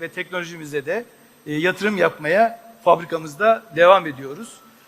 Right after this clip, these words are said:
E, Ar-Ge merkezimize yatırım yapıyoruz. Bu anlamda iki bin on beş yılında mevcut AR-GE merkezimiz bakanlık lisansı alan bu sektördeki ilk, e, AR-GE merkezi oldu. E, ve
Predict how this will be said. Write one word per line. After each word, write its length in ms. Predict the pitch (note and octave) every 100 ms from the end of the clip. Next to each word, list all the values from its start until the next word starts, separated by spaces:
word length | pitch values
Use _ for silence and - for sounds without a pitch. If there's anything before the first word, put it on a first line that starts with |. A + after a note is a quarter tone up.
| _
E, 160 | D#3+ D#3+
Ar-Ge 260 | F3 F#3 F3+
merkezimize 760 | E3 D3 D3+ D3 D3 G3 G#3+
yatırım 380 | F3 D#3 F3+ D#3+
yapıyoruz. 640 | C#3+ B2+ C3 D3 A3+ - _ _ _ _ _ -
Bu 140 | E3+
anlamda 560 | G#3 G#3 G3 F#3+ G3 A#3
iki 260 | A3+ -
bin 60 | G3+
on 180 | G#3 G3+
beş 220 | F#3 -
yılında 640 | E3+ E3 E3 A3 A#3 - - D#3
mevcut 340 | E3 F#3 G#3
AR-GE 260 | F#3 F#3+ F#3
merkezimiz 760 | E3 D3+ D3+ C3+ E3 A3 D#3+
bakanlık 500 | D#3+ F3+ F#3+ G#3 -
lisansı 540 | F#3+ - F3+ F3+ G3+
alan 300 | E3+ D3 G#3+ A3+ - _ _
bu 60 | G#3
sektördeki 760 | - G3 - F3+ E3 E3 A#3 B3
ilk, 200 | A3 A3 - - - _ _ _ -
e, 360 | D3 C#3+ C#3
AR-GE 480 | C#3 D#3 D3+ D#3 B2+ -
merkezi 500 | C#3+ C#3 B2+ C#3 B2+
oldu. 480 | C3 C3 B2+ G3+ B3+ _ _ _ _ _
E, 240 | D#3 D#3 D#3
ve 280 | G#3 A3